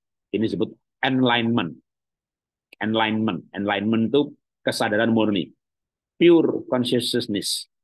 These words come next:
Kesadaran murni. Enlightenment. Pencerahan. Kalau saya punya istilah,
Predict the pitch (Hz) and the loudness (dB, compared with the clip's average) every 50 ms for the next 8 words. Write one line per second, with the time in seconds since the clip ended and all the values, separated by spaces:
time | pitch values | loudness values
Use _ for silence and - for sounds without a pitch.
0 | _ _ - - - - - 110 110 113 113 120 117 113 113 110 110 98 80 - | _ _ -8 -6 -4 -2 -2 0 0 0 2 2 2 2 2 2 0 -2 -2 -6
1 | - _ _ _ _ _ _ _ _ _ _ _ _ _ - 131 131 127 123 123 | -10 _ _ _ _ _ _ _ _ _ _ _ _ _ -4 -2 0 2 2 2
2 | 120 120 123 123 113 104 87 - - - _ _ _ _ _ _ _ _ _ _ | 2 2 2 2 2 0 -2 -6 -10 -14 _ _ _ _ _ _ _ _ _ _
3 | - 135 139 127 151 135 127 131 120 - 120 101 92 80 - _ _ _ _ _ | -4 -2 -2 -2 0 0 0 0 0 0 -2 -2 -4 -4 -8 _ _ _ _ _
4 | _ _ _ _ _ - 85 82 - 131 123 117 110 85 90 - 107 104 117 127 | _ _ _ _ _ -4 -4 -2 0 0 0 0 0 -2 -2 0 0 0 0 0
5 | 131 123 - | -2 -6 -10